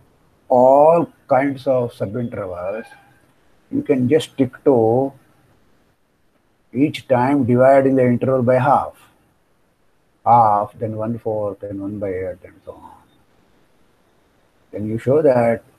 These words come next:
if something happens for that subdivision, the whole thing is fine. That kind of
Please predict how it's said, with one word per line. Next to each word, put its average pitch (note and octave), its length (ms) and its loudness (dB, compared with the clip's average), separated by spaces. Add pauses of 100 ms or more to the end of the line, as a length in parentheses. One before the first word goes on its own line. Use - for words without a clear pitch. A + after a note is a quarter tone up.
(680)
if B2 160 -6
something B2+ 360 -2
happens B2+ 480 -2
for A#2 260 -2
that A#2+ 340 -6
subdivision, B2+ 800 -4
the C3+ 80 -8
whole B2 180 -4
thing B2 200 -6
is A#2+ 360 -10
fine. - 340 -6 (460)
That B2 220 -6
kind C3+ 220 0
of C3 180 0